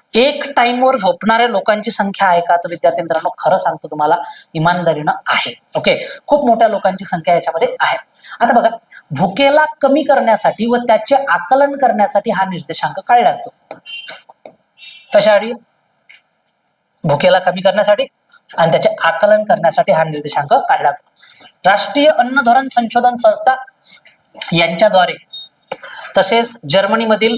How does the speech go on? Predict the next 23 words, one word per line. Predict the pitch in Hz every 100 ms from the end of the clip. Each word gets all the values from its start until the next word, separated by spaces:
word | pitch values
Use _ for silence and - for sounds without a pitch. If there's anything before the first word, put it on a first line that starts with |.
| - 139
वर्ल्ड | 196 254 285 - -
हंगर | 185 202 220 208 -
एड | 196 170 - - - - -
यांच्याद्वारे | 175 170 190 175 170 240 - - -
हा | 254
जाहीर | 254 - - -
केला | 165 147
जातो. | - - -
ओके, | - - - - - -
आता | 202
मी | 247 262
काय | 254
म्हणत | 240 240
आहे, | 254 -
तुम्ही | 240 262
बिलकुल | 170 202 196 277
ध्यानात | 202 214
ठेवा, | 220 220
मला | 220 190
काय | 202 - 185
म्हणायचं | 196 175 165 160
आहे. |
तर | 143